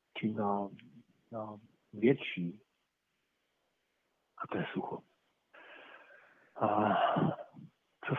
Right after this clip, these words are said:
si myslíte vy o problému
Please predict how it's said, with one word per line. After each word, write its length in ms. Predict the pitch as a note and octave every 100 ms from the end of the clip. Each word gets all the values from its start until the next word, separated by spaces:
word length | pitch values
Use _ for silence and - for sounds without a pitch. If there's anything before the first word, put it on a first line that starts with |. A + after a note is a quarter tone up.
| -
si 80 |
myslíte 680 | C3 A#2+ A#2+ A2+ A#2+ A2+ A2 - F3+ E3+ - -
vy 300 | - G2 B2+ - _ _ _ _
o 220 | - -
problému 500 | - - - - F#3